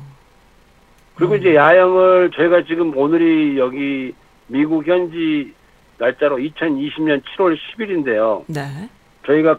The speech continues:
Speaker 1: 어저께하고 그저께 이틀 야영을 했는데
Speaker 2: 네.
Speaker 1: 일단 지금 보통 일반적으로 생각할 때 코비드 나인틴 때문에, 코로나 때문에 일반적으로 사람들이 여행을 많이 못 갈 것이다 이렇게 생각을 하고 있는데
Speaker 2: 네.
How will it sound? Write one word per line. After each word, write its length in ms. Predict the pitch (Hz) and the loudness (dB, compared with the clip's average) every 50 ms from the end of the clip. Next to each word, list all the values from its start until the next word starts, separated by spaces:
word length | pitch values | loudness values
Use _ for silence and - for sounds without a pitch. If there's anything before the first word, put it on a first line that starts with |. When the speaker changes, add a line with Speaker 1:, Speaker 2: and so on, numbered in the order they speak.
| - - | -2 -2
Speaker 1:
어저께하고 540 | 131 131 139 170 175 - - 175 165 165 151 | 0 0 0 0 -2 0 2 2 2 2 0
그저께 360 | - - 135 151 147 - 143 139 | -4 -4 -4 -4 -4 -2 -2 -4
이틀 280 | 160 156 - - 226 202 | -4 -4 -4 -2 2 4
야영을 380 | 165 143 139 139 131 131 123 | 4 6 6 4 4 2 0
했는데 580 | 131 139 135 127 123 110 107 107 123 156 185 185 - | -2 -2 -4 -4 -6 -8 -6 -4 -2 -2 -4 -4 -6
Speaker 2:
네. 300 | 165 156 147 131 123 120 - - | -8 -8 -8 -8 -10 -12 -14 -14
Speaker 1:
일단 340 | 139 - 190 185 185 175 - - | -4 0 2 4 4 2 0 -2
지금 580 | - 160 151 170 180 180 180 175 170 165 156 131 - _ _ _ _ _ _ _ _ _ _ | -4 -4 0 2 4 4 4 4 2 0 -4 -6 -8 _ _ _ _ _ _ _ _ _ _
보통 280 | - 156 170 - 190 170 | -4 -2 0 2 2 4
일반적으로 760 | 143 147 160 156 185 196 202 202 185 202 190 180 190 190 175 | 4 4 4 4 4 4 4 4 2 0 2 2 2 0 0
생각할 400 | - 170 185 180 185 170 170 165 | -2 -4 -4 -4 -2 -2 -2 -4
때 100 | 160 175 - | -4 -8 -12
코비드 380 | - - 202 196 180 208 175 185 | -8 -6 -6 -6 -6 -8 -8 -4
나인틴 540 | 170 151 127 135 160 165 - - 196 190 170 | -2 -2 0 0 -2 -2 -6 -8 -14 -12 -6
때문에, 420 | - 165 156 147 139 139 147 160 175 - | -4 -4 -4 -2 -4 -4 -4 -4 -6 -6
코로나 360 | - - 180 190 202 202 196 185 | -10 -8 -6 -2 0 0 0 -2
때문에 640 | - - 165 156 147 143 135 139 151 160 175 180 | -2 -4 -4 -2 -2 -2 -2 -2 0 0 0 0
일반적으로 580 | - 143 131 131 143 156 156 147 147 143 147 143 | -2 -2 -4 -2 0 0 0 0 -2 -4 -6 -6
사람들이 480 | - - 165 165 156 147 156 131 110 113 | -4 -4 -4 -4 -2 -4 -4 -2 2 2
여행을 280 | 117 127 147 160 170 | 4 4 4 2 0
많이 260 | 143 123 110 123 135 | 0 0 0 -2 -2
못 220 | 120 98 - 196 - | -4 -4 -6 -4 0
갈 160 | - 208 202 | 0 0 0
것이다 260 | - 196 170 - 185 170 | 0 -2 -2 0 0 0
이렇게 180 | 151 147 147 | 0 -2 -4
생각을 340 | 135 156 170 170 165 156 147 | -4 -4 -2 -2 0 -2 -2
하고 200 | 151 151 156 147 | -2 0 -2 -2
있는데 560 | 131 117 110 110 101 95 131 156 165 139 - 143 | -2 -2 -6 -8 -6 -2 0 2 2 2 2 -2
Speaker 2:
네. 320 | 156 160 151 131 113 - | -6 -10 -10 -12 -14 -16